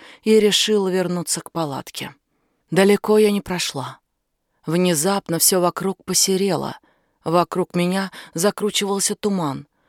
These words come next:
На секунду позволял что-то увидеть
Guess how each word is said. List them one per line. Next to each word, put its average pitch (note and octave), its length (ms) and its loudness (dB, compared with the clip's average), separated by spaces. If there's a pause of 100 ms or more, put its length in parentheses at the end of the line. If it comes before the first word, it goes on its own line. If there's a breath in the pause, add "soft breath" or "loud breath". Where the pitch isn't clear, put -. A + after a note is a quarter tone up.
(200 soft breath)
На F#3+ 180 0
секунду F#3+ 600 0
позволял F3+ 540 0
что-то - 420 -6
увидеть F3+ 540 -2